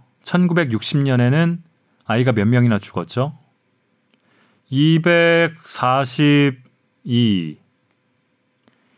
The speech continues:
이백사십이라는 큰 숫자를 말하느라 학생들의 목소리가 전체적으로 줄어들었다. 맞아요. 사우디아라비아 사회는 놀라운 발전을 이뤘네요. 그렇죠? 불과 삼십오 년 만에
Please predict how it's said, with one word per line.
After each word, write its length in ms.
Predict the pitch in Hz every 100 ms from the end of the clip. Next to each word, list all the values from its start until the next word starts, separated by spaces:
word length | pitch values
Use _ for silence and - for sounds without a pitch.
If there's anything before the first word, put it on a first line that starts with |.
| _ _
이백사십이라는 960 | 123 156 - 160 - 147 147 147 165
큰 180 | 160 190
숫자를 420 | 180 - 160 151
말하느라 720 | 123 92 110 107 95 117 123 123
학생들의 480 | - - 160 147 135
목소리가 640 | 101 - 110 98 82 85
전체적으로 600 | 101 98 101 107 90 104
줄어들었다. 640 | 123 123 117 95 - 71 - _ _ _ _ _ _ _ _ _
맞아요. 580 | 120 143 165 156 98 85 -
사우디아라비아 720 | - 165 170 165 147 135 131
사회는 480 | 127 123 110 123 135
놀라운 500 | 101 127 151 151 147
발전을 400 | 120 104 120 117
이뤘네요. 540 | 107 101 87 90 95 - _ _ _ -
그렇죠? 400 | 113 - 165 190 _ _ _ -
불과 260 | 139 147
삼십오 440 | 156 180 175 151 123
년 160 | 135
만에 480 | 135 117 127 160 160